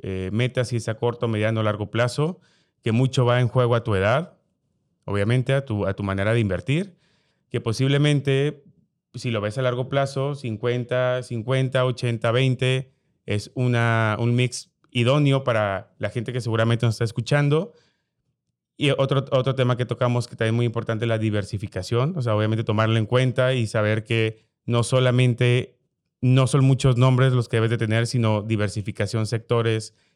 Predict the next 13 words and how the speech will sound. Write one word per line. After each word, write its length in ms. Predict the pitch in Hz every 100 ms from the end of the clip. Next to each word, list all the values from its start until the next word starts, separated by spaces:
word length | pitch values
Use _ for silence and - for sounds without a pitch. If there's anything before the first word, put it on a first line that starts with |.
| _
regiones 640 | - 107 - 117 117 110 -
y 80 | 101
monedas, 580 | 95 104 143 190 202 -
hay 100 | 110
que 80 | -
tomarlo 320 | 110 107 101
en 60 | 98
cuenta. 460 | 120 139 185 220 _ _ _ _ _
Y, 720 | 113 110 107 110 107 107 101
y, 80 | -
y 60 | 107
con 180 | 107 101
estos 260 | - 131